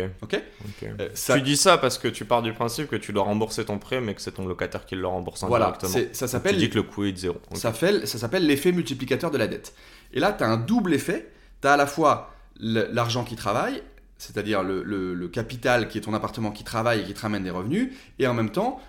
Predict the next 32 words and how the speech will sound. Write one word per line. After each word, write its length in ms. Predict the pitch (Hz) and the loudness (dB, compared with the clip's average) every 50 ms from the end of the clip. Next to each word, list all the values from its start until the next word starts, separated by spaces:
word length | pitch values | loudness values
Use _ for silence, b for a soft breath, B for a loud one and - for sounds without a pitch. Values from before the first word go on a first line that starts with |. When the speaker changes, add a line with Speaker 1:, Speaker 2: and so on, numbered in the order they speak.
| B B | B B
Speaker 1:
tu 140 | - - 143 | -4 0 2
as 200 | 139 135 127 - - | 2 2 2 0 -2
l'appartement 580 | 113 113 113 127 123 - - 131 117 113 101 | -2 0 2 0 0 0 -2 -2 -2 0 0
lui-même 240 | 101 117 160 220 254 | 0 0 -2 -2 -4
qui 140 | 254 - - | -6 -8 -8
prend 140 | - - 175 | -6 -4 -2
de 60 | 156 | -2
la 60 | 127 | -2
valeur. 320 | 107 82 - - - - - - - - - - - - - 107 104 104 | -2 -4 -6 -10 -14 -20 -20 -20 -20 -20 -20 -20 -20 -20 -14 -12 -10 -10
Speaker 2:
Ok. 180 | 101 - 107 107 - - - - - | -10 -10 -10 -12 -12 -14 -18 -16 -10
Speaker 1:
Ok ? 180 | 113 - 196 208 - | -8 -6 -6 -6 -8
C'est, 240 | - - 143 - 127 | -6 -4 -4 -2 -2
c'est, 240 | 123 - 156 139 B B B B | 0 2 2 2 B B B B
c'est 140 | - - 190 | -2 2 2
le 60 | 208 | 2
double 200 | 175 220 214 190 | 4 2 4 4
effet. 180 | 175 175 151 - | 4 4 2 0
Si 140 | - - 160 | -4 -6 -4
t'en-, 160 | - 185 - | -2 0 4
Speaker 2:
Ouais, 200 | 104 113 117 117 | 6 6 8 8
Speaker 1:
si 40 | 117 | 10
t'enlèves 260 | 117 117 117 113 113 | 10 10 10 10 8
Speaker 2:
ouais, 40 | 113 | 8
ouais. 80 | 113 | 6
Speaker 1:
un 100 | 113 - | 6 6
des 80 | 143 143 | 4 4
deux 180 | 131 131 120 120 | 4 2 2 2
effets, 440 | 120 - 196 214 262 285 - - - - - | 0 2 2 2 2 0 -4 -12 -16 -14 -6
la, 180 | - 110 110 101 | -2 0 0 2
la, 320 | 101 104 117 123 123 - | 2 0 2 2 2 2
l'inflation 340 | 127 131 123 143 135 - 139 | 0 0 0 0 -2 -2 -2
immobilière, 480 | 131 127 131 127 127 123 131 131 120 | 0 0 0 0 0 0 0 0 0